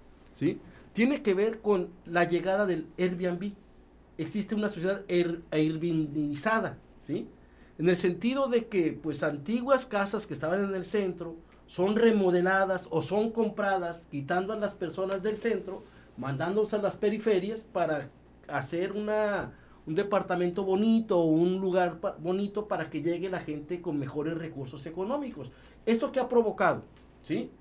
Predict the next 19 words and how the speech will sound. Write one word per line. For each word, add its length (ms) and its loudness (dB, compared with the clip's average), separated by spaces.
Pues 140 -8
que 120 -6
suban 440 2
los 140 -2
precios 420 -2
de 80 -4
los 160 -8
alquileres, 540 -10
¿sí? 280 -6
Que 100 6
las 220 2
comidas 640 2
o 60 2
algunos 420 0
servicios, 640 -2
como 280 -6
por 160 -4
ejemplo 400 -2
médicos, 800 -2